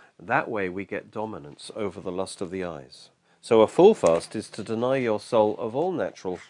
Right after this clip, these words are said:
pleasures and stimulation to afflict the soul. Now, the third temptation of Jesus,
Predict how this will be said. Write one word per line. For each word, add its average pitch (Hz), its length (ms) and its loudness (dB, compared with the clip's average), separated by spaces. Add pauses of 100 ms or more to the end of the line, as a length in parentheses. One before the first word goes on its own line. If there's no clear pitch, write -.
(300)
pleasures 117 480 4
and 101 140 -2
stimulation 110 800 2 (640)
to 120 180 -12
afflict - 320 -6
the 104 80 -8
soul. 87 260 -8 (680)
Now, 127 120 2
the 120 100 0
third 208 300 8
temptation 113 540 4
of 92 100 -4
Jesus, 110 500 0